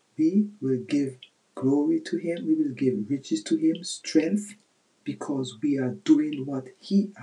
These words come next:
asks us to do and what he has made us to do unto God our Father.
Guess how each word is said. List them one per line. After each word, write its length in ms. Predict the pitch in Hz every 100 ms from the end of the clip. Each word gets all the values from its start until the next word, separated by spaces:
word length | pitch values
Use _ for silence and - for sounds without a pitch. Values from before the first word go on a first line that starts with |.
| 120
asks 240 | 123 - -
us 120 | 123
to 180 | - 131
do 240 | - 320 208 - -
and 220 | 143 127
what 220 | 135 139 -
he 120 | -
has 200 | 147 127
made 480 | 131 156 180 175 -
us 160 | - -
to 140 | -
do 280 | 123 135 127 - - _
unto 400 | 143 139 131 - -
God 340 | - 127 123 - 127
our 140 | 123
Father. 560 | - 123 113 104 101